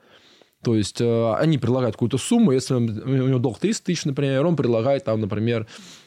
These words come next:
там двести пятьдесят. Мы говорим, что попробовали согласовать с руководством, не утвердили, согласовали двести восемьдесят вам. В рассрочку на год. Сможете? Сможете. Он дальше платит, как бы.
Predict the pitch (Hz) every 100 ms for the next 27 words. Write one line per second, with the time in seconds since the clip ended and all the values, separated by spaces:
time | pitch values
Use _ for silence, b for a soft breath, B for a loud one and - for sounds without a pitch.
0 | B 113 95 104 139 143 - 113 - -
1 | - _ b b b 139 131 127 123 120
2 | 107 - 113 110 113 143 131 107 113 113
3 | 120 107 107 110 180 233 233 127 131 120
4 | 131 127 214 190 - 117 127 147 139 113
5 | 113 110 98 87 - - 104 98 - B
6 | B 120 110 170 - 120 104 - - 160
7 | 208 180 - 113 95 90 185 156 127 -
8 | 107 - - - - - -